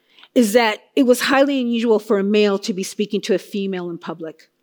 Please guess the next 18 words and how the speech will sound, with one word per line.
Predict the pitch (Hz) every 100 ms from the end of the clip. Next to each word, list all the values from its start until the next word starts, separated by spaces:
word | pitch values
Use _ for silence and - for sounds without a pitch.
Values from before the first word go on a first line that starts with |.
| _ _ _ _
It | 226
was | 233
even | 269 269
more | 254 247
unusual | 233 226 220 220 214
for | 214
a | 202
holy | 202 214 214 196
ra-, | 190 190
holy | - 214 220 196
rabbi | 190 190 190 180 180 - - -
to | 247
be | 208
talking | 214 214 214 208
with | 190
a |
Samaritan | 190 196 185 185 180 180
woman. | 185 175 165